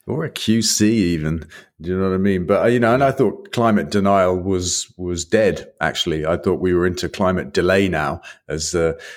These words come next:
as the new phase. But, you know, here's a man that's saying, "Yeah, the idea that climate change is gonna hurt people is just a generalized vague concept."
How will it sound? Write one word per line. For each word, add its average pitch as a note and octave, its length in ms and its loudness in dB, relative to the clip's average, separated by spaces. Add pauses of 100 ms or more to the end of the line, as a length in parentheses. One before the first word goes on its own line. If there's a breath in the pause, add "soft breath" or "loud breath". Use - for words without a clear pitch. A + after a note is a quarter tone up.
(140 loud breath)
as E2 160 -8
the F2+ 120 -4
new F#2 260 -2
phase. E2+ 440 0
But, E2 180 -4
you A#2 120 2
know, G2 80 4
here's G#2 220 0
a G2 40 -2
man G2 220 2
that's F#2 160 -2
saying, G#2 220 2
"Yeah, A#2 180 4
the G2+ 140 2
idea G2+ 240 4
that E2+ 120 -4
climate G2 240 0
change G2 180 0
is F2 40 -8
gonna F2+ 160 -2
hurt G#2 240 2
people F#2 220 -2
is G2 80 -4
just D3 200 -2
a A#2 60 2
generalized F#2 640 0
vague E2 300 -2
concept." F2+ 680 -2